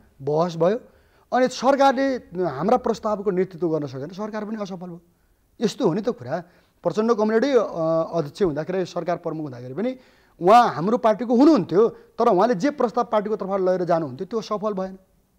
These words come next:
असफल भयो। नेपाल, ने-, जनमुक्ति सेना नै असफल, के अरे, तित्तर बित्तर भयो नि त।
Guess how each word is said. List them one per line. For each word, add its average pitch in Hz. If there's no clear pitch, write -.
असफल 240
भयो। 185
नेपाल, 196
ने-, 180
जनमुक्ति 220
सेना 214
नै 262
असफल, 143
के 190
अरे, 180
तित्तर 175
बित्तर 151
भयो 127
नि 180
त। 135